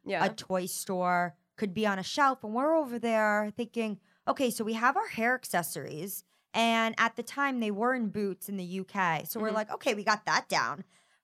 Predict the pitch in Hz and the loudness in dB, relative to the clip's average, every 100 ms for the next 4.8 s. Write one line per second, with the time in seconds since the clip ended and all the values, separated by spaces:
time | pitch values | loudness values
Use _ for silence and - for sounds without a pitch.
0 | - 302 - 247 226 294 320 - 202 - | 0 2 6 4 6 2 2 -2 -2 -2
1 | 240 247 254 254 262 370 330 302 - 254 | -4 0 2 2 2 -2 -2 -6 -2 0
2 | 233 208 - 196 240 330 - - _ _ | 0 -2 0 2 2 2 -4 -10 _ _
3 | _ - 277 320 349 302 262 - 254 262 | _ -2 0 2 2 -2 -4 -4 0 0
4 | 262 254 233 220 214 214 202 | 0 2 4 4 2 -2 -6